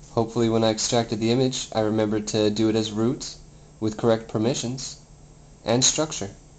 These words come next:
This'll take a minute, even if it does work. Grab a cup of tea. And we are booted.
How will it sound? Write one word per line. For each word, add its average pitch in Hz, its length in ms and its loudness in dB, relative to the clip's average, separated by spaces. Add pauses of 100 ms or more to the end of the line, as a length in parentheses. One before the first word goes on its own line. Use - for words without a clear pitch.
(1700)
This'll 113 240 2
take 110 240 0
a 110 60 0
minute, 98 360 -2 (200)
even 104 240 4
if 101 100 -4
it 101 80 -2
does 95 240 -2
work. 82 260 -6 (840)
Grab 107 260 4
a 101 360 4
cup 107 180 -2
of 101 80 -6
tea. 90 280 -8 (4000)
And 185 460 4
we 170 180 6
are 156 300 4
booted. 123 640 6